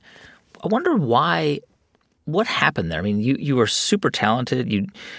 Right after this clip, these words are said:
done all this stuff at Nabisco and Domino's, and obviously super competent and good as a branding and marketing person, what was it about K F C? Were you just, did you just not kinda click with the culture there? Like, 'cause you were,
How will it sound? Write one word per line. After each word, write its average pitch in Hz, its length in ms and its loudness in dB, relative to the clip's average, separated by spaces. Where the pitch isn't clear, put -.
done - 120 2
all 135 80 6
this 127 100 4
stuff - 180 0
at - 60 -4
Nabisco 104 640 4
and 80 140 -4
Domino's, 95 720 0
and 80 500 -6
obviously 104 640 0
super 98 480 0
competent 104 580 0
and 90 220 -6
good 104 200 2
as 90 120 -4
a 87 60 -2
branding 92 480 -2
and 85 80 -2
marketing 92 340 -2
person, 90 540 -2
what 185 100 2
was 269 200 2
it 269 60 2
about 90 300 2
K - 140 -2
F 92 60 -2
C? 110 120 0
Were 131 140 4
you 143 160 0
just, - 340 -6
did 131 160 -4
you 165 80 -2
just 165 120 -2
not 139 180 0
kinda 101 400 -2
click - 320 0
with 110 80 -2
the 92 100 -2
culture - 420 0
there? 196 280 2
Like, - 280 -4
'cause 147 160 0
you 180 80 2
were, 185 320 4